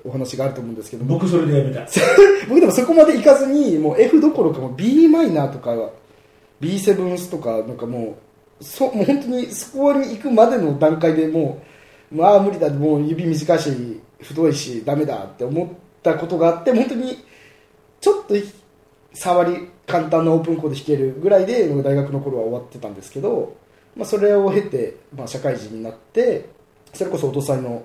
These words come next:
Speaker 1: オーガナイズの大地さんに、あの、誘われて、ボリュームスリーの、えー、音祭に、まあ、音祭も自体初めてお客さんとして行って、時にもすごい感銘を受けたんですね。やっぱりなんか、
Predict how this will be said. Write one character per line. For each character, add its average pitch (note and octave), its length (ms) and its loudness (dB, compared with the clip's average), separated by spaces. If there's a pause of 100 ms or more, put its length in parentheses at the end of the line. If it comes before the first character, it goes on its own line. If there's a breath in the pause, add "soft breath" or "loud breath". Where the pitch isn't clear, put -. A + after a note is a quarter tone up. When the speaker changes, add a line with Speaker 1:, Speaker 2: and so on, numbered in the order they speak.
(120)
Speaker 1:
オ C3 60 -8
ー B2+ 40 -8
ガ B2+ 100 -6
ナ B2 60 -10
イ A#2 40 -12
ズ A2+ 80 -18
の A2+ 80 -10
大 A#2+ 120 -8
地 - 80 -16
さ A#2+ 120 -12
ん A2 180 -12 (680 soft breath)
に、 F#3+ 280 -4
あ B2 40 -8
の、 A#2+ 80 -8
誘 - 220 -8
わ B2+ 60 -2
れ A#2 60 -10
て、 B2+ 120 -12
ボ C#3+ 240 -4
リ A#3+ 80 -4
ュ C#4+ 80 -2
ー - 40 -4
ム C#4 160 -6
ス - 140 -8
リ G#3+ 220 -2
ー A2+ 40 -6
の、 F#2 140 -10 (260)
え G2+ 520 -10
ー、 - 40 -10
音 - 140 -10
祭 C3+ 180 -4
に、 C3+ 140 -6
ま D#3 100 -2
あ、 - 20 -2
音 D#3+ 140 0
祭 A3 300 0 (220)
も G#3 120 -6
自 G3 140 -8
体 D#3 120 0
初 C#3+ 160 -2
め D#3+ 100 -2
て A2+ 80 -6
お G#2 60 -8
客 - 160 -14
さ B2+ 80 -10
ん A#2 40 -10
と A2 120 -14
し - 100 -20
て - 140 -16
行 F#2 60 -20
っ - 20 -20
て、 - 340 -10 (680 soft breath)
時 - 240 -12
に B2+ 80 -8
も A2+ 60 -10
す D3 120 -10
ご G3 80 6
い - 60 4
感 E3+ 280 0
銘 E3+ 240 0
を D#3+ 200 0 (100)
受 C#3 200 -4
け G#2+ 180 -6 (920)
た A2+ 100 -12
ん G2+ 80 -12
で F#2+ 60 -16
す - 100 -16
ね。 C3 60 -4
や C#3 60 -2
っ - 20 -10
ぱ F3 100 -4
り C#3 60 -4
な B2 60 -8
ん A#2+ 40 -12
か、 G#2+ 200 -10